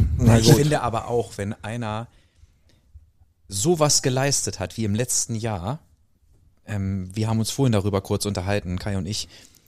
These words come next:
Speaker 2: der hat ja erstmal angefangen und musste erstmal eine, eine Stimmung wieder herstellen. Also hier lag ja alles in Trümmern. Der musste ja sich ja erstmal unabhängig von spielerischen Dingen erstmal darum kümmern, dass alle wieder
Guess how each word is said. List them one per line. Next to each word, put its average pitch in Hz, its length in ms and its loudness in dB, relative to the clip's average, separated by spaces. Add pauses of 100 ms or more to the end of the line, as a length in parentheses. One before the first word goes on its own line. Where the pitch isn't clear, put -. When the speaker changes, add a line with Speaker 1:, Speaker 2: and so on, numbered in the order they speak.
(640)
Speaker 2:
der 107 100 0
hat 147 160 0
ja 123 80 2
erstmal 123 420 0
angefangen 139 640 0
und 113 120 -2
musste 143 280 0
erstmal 120 320 -4
eine, 113 280 -4 (260)
eine 104 300 -4
Stimmung 135 580 2
wieder 104 220 -2
herstellen. 92 840 -6 (260)
Also 104 160 -6
hier 117 140 0
lag 117 220 -2
ja 117 180 -2
alles 135 280 0
in 127 140 -2
Trümmern. 123 380 -4
Der 87 80 -6
musste 123 300 -2
ja 120 80 -2
sich 120 140 -6
ja 117 60 -2
erstmal 101 220 -4
unabhängig 127 380 -6
von 110 140 -4
spielerischen 113 500 -4
Dingen 127 160 -2
erstmal 143 320 -2
darum 127 240 0
kümmern, 147 240 -2
dass 113 140 2
alle 175 380 -4
wieder 147 420 -2